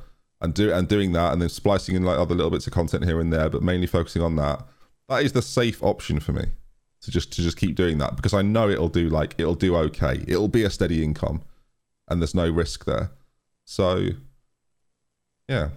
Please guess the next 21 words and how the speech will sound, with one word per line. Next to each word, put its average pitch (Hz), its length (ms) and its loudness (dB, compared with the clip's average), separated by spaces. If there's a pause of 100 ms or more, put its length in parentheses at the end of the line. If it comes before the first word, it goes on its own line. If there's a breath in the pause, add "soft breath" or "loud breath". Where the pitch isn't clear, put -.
I'm 127 140 4
nervous, 185 400 0
mate. 78 180 0 (320)
That's 110 160 -2
how, 107 220 4
that's 110 180 0
how 92 100 4
I 87 60 4
feel 87 160 0
at 85 40 0
the 82 60 2
moment. 82 280 0
I'm 98 160 2
really 110 300 2
nervous. 82 420 0
I'm 82 220 2
really 107 140 2
apprehensive. 85 540 0
I'm 82 120 0
incredibly 92 360 2
anxious. 82 680 -4